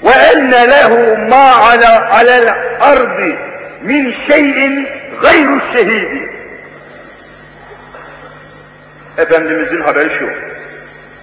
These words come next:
Manasını anlaşılır şekle getirmek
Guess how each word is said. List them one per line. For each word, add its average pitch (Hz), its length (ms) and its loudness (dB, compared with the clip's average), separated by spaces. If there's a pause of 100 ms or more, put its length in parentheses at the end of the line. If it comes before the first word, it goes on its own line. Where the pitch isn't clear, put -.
(140)
Manasını 175 840 2 (680)
anlaşılır 185 920 2
şekle 175 260 0
getirmek 175 520 -4